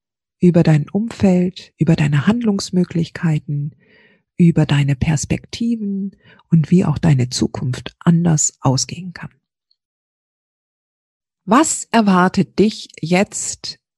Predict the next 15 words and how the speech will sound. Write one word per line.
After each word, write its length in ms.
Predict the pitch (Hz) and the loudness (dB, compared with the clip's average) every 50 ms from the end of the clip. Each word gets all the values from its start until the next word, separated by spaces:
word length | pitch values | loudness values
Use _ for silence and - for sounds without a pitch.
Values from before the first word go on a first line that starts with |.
| _ _ - | _ _ 0
in 540 | 185 190 190 190 190 190 190 190 196 196 _ _ - - | 2 4 4 4 2 0 -4 -4 -6 -10 _ _ -2 0
diesem 340 | 160 151 147 160 143 175 - - | 0 2 0 -2 -4 -6 -8 -4
Podcast? 720 | - 175 - - - - - - - - - - _ _ _ _ _ _ _ _ _ _ _ _ _ _ _ _ _ _ - | -4 -4 -4 -4 -10 -14 -14 -14 -20 -20 -20 -20 _ _ _ _ _ _ _ _ _ _ _ _ _ _ _ _ _ _ -4
Also, 580 | - 165 160 160 156 - - - - - - _ - - | 0 0 2 2 0 -2 -6 -12 -12 -14 -16 _ -8 0
im 240 | - 214 226 233 226 | 0 0 2 0 -2
Club 280 | - - 320 359 - - | 0 0 0 0 2 0
der 100 | 277 262 | 0 2
mutigen 480 | 247 247 247 240 - 226 214 202 185 | 2 2 2 4 2 2 2 2 0
Mütter 340 | 151 143 135 - 123 - - _ _ _ _ _ _ _ _ _ _ _ _ _ _ - - _ | 0 0 0 -2 -6 -8 -10 _ _ _ _ _ _ _ _ _ _ _ _ _ _ -20 -20 _
habe 300 | - - 170 180 175 - | -2 0 2 2 2 0
ich 120 | 170 - - | -4 -4 -4
eine 180 | 156 151 156 | -4 -4 -4
bestimmte 420 | 160 156 - - 170 156 - - 143 | -6 -8 -8 -8 -10 -8 -8 -8 -10
Struktur 680 | - - - 165 - _ - - - 180 165 147 143 | -8 -8 -10 -10 -10 _ -12 -6 -2 -2 -2 -2 -2
festgelegt, 880 | - - 147 143 - - - 131 117 - - 156 - - - - - | -6 -6 -8 -8 -8 -8 -10 -10 -10 -8 -10 -10 -12 -12 -20 -20 -20